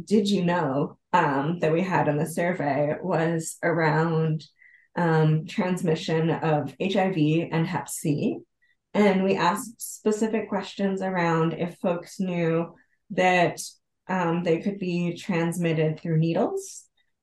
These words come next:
if it could be transmitted through sharing, like, snorting supplies, like straws, and if it could be, that it could be transmitted through sharing pipes. Um,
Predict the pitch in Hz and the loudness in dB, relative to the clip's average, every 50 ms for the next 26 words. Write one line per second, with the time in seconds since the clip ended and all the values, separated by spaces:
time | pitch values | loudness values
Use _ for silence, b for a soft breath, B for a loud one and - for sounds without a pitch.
0 | _ - 202 208 196 190 196 196 196 185 175 - - 190 175 175 175 - 190 175 | _ -4 0 0 0 0 -2 -4 -4 -6 -4 -4 -2 -2 0 -2 -2 -2 -2 -2
1 | 175 175 175 160 156 - - _ - 190 180 175 175 175 170 156 156 - - - | 0 0 0 -2 -4 -6 -10 _ -10 -6 -6 -4 -2 0 0 0 0 -2 -4 -4
2 | 165 165 165 160 156 156 147 151 156 151 160 156 B B B B B B _ _ | -2 -2 0 0 0 0 0 0 0 -2 -2 -6 B B B B B B _ _
3 | 170 151 147 - - - 214 214 208 208 208 214 220 220 233 214 - - 196 190 | -6 -6 -6 -8 -2 2 2 4 4 4 4 2 2 0 -2 -2 0 0 2 2
4 | 185 180 180 180 - - - - - - - 208 180 175 180 202 214 220 233 233 | 2 2 0 -2 -4 -6 -6 -6 -12 -4 0 4 6 6 6 6 6 4 4 2
5 | 233 233 - - - - 190 190 170 175 - - - - 196 190 196 165 - - | 2 0 -10 -12 -8 -4 -4 -2 -4 -2 -4 -6 -4 -4 -4 -4 -4 -6 -8 -8
6 | - 165 190 165 165 156 - - 208 175 175 170 - 185 170 147 160 170 - - | -6 -6 -2 -2 -2 -2 -2 -4 -6 -6 -6 -6 -4 -4 -2 -2 -2 -2 -4 -4
7 | 170 165 160 156 156 147 156 151 147 - _ _ 175 156 151 160 - 165 151 143 | -2 0 2 2 4 4 2 0 -2 -8 _ _ -4 -4 -4 -4 -2 -2 -2 0
8 | 139 151 147 151 143 - - _ - - - - _ _ - - - - - - | 0 0 0 -2 -2 -4 -6 _ -12 -12 -12 -12 _ _ -18 -18 -16 -16 -18 -20
9 | B B B B B B B B B B B _ 190 190 170 165 165 156 151 151 | B B B B B B B B B B B _ 2 2 4 4 4 4 4 2
10 | 151 147 - | 2 0 0